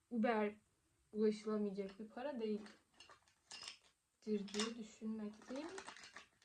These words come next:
Bilmiyorum, günümüz koşullarında Uber bir para da olabilir yani. Artık biliyorsunuz sınıf farkı ortadan kalktığı için.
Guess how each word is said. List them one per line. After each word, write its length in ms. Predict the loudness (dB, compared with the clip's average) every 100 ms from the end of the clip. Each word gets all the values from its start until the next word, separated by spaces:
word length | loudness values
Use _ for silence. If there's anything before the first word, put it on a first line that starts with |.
| -12 -12 _ _ _ _ -20 _ -20 -8 2
Bilmiyorum, 300 | 8 8 8
günümüz 280 | 6 4 2
koşullarında 840 | 0 2 2 2 4 4 4 0 _ _ _ 0
Uber 360 | 4 6 4
bir 60 | -2
para 300 | -4 -4 0
da 100 | 2
olabilir 420 | 2 0 -2 -4
yani. 300 | -4 -4 -4
Artık 320 | -4 -6 -8 -4
biliyorsunuz 440 | -2 -2 -6 -16
sınıf 420 | -6 -4 -4 -6
farkı 380 | -6 -6 -6 -8
ortadan 420 | -8 -8 -8 -10
kalktığı 500 | -6 -8 -8 -10 -10
için. 360 | -10 -10 -12